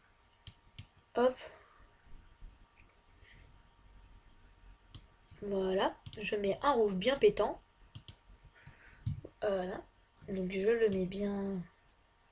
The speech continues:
Voilà. Et là, je vais mettre par exemple le nom de ma chaîne. Donc moi, c'est Magicraft. Donc, hop. Magicraft.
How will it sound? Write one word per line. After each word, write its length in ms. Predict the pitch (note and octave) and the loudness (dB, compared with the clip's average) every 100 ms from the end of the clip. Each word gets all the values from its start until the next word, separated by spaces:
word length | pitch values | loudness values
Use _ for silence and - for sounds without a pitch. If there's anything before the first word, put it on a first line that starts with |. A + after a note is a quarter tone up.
| _ _ _ _ _ _ - - - - - - - - | _ _ _ _ _ _ -20 -20 -18 -16 -16 -18 -20 -4
Voilà. 580 | G3+ F#3+ F#3 F#3 F#3+ F4+ - - - - - - - - | 2 4 2 0 -2 -4 -6 -20 -20 -20 -20 -20 -20 8
Et 120 | A4 | 12
là, 220 | E4+ D4 F4+ | 12 12 12
je 80 | |
vais 80 | C4 | 10
mettre 180 | C4+ - | 8 8
par 140 | A#3+ | 6
exemple 200 | C#4+ D#4 | 6 4
le 120 | B3+ B3 | 2 4
nom 260 | C4 D#4+ | 2 4
de 80 | C4+ | 4
ma 160 | G3+ G3 | 4 2
chaîne. 380 | - C4+ D4+ | 4 2 2
Donc 160 | G3+ F#3 | -2 0
moi, 160 | A3 B3+ | 0 2
c'est 280 | - D4+ | 2 0
Magicraft. 800 | A#3 G#3 F#3+ - - - - - | 2 2 2 -2 -4 -4 -8 -12
Donc, 380 | F#3 G3 F#3 - - - - | -8 -8 -8 -12 -16 -10 -6
hop. 220 | G#3+ - - - - - - - - - - - - - - - _ - | -6 -8 -18 -16 -18 -4 -4 -4 -14 -20 -20 -20 -12 -12 -12 -16 _ -2
Magicraft. 3500 | G3 G3 - - - - - - - - - - G#3 G3+ G#3 G3+ - - - - - - - - - - - - - - G3 D4+ - - | 0 0 -4 -8 -10 -10 -16 -20 -18 -16 -12 -8 -6 -2 -2 -2 -6 -10 -10 -12 -10 -10 -16 -20 -20 -12 -12 -10 -8 0 4 4 2 -6